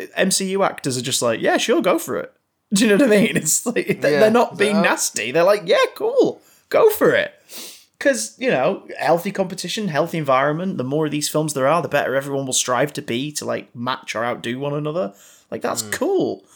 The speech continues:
Speaker 1: Um,
Speaker 2: Mm.
Speaker 1: you know, and again, we are not overly fond of the D C E U, does not mean that we don't want the D C E U to succeed. We want it to be great.
Speaker 2: I would like all movies to be good, please.
Speaker 1: Yeah, I want Wonder Woman nineteen eighty-four to blow my goddamn brains out, like, with
Speaker 2: Can we, like,
Speaker 1: joy and
Speaker 2: not
Speaker 1: wonder.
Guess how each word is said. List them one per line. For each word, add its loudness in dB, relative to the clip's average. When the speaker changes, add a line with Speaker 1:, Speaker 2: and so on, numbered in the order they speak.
Speaker 1:
Um, 0
Speaker 2:
Mm. -4
Speaker 1:
you -2
know, -2
and 0
again, 0
we 0
are 4
not 0
overly 0
fond -4
of -10
the -6
D -8
C -4
E -4
U, -8
does 0
not -4
mean -4
that -10
we -12
don't -2
want -2
the -6
D -6
C -6
E -4
U -6
to -10
succeed. -6
We -6
want -4
it -8
to -18
be -8
great. -6
Speaker 2:
I 0
would 0
like -2
all 2
movies -4
to -18
be -8
good, -8
please. -16
Speaker 1:
Yeah, -2
I 2
want 2
Wonder 0
Woman 0
nineteen 0
eighty-four 2
to 2
blow 2
my 0
goddamn 2
brains 2
out, -8
like, 0
with 0
Speaker 2:
Can -8
we, -6
like, 0
Speaker 1:
joy 4
and -2
Speaker 2:
not 2
Speaker 1:
wonder. -4